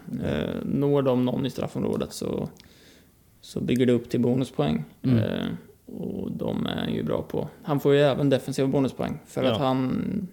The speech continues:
Speaker 2: han krigar.
Speaker 1: Ja.
Speaker 2: Ehm,
Speaker 1: Ska
Speaker 2: Larsson.
Speaker 1: väl ändå flagga för att han tar ett och annat gult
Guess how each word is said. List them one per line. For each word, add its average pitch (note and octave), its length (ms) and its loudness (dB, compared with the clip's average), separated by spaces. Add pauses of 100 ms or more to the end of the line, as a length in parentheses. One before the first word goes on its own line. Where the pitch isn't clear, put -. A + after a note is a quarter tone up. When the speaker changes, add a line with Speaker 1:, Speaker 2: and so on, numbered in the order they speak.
(360)
Speaker 2:
han - 160 -2
krigar. - 440 0 (220)
Speaker 1:
Ja. - 540 -20
Speaker 2:
Ehm, - 420 -6
Speaker 1:
Ska - 140 -6
Speaker 2:
Larsson. - 160 4
Speaker 1:
väl B2+ 100 8
ändå A#2 140 8
flagga A#2 340 4
för A#2 120 0
att G#2+ 80 4
han A2 140 2
tar G#2 380 4 (840)
ett - 240 -4
och A#2+ 80 4
annat G#2 200 -2
gult A2+ 540 -2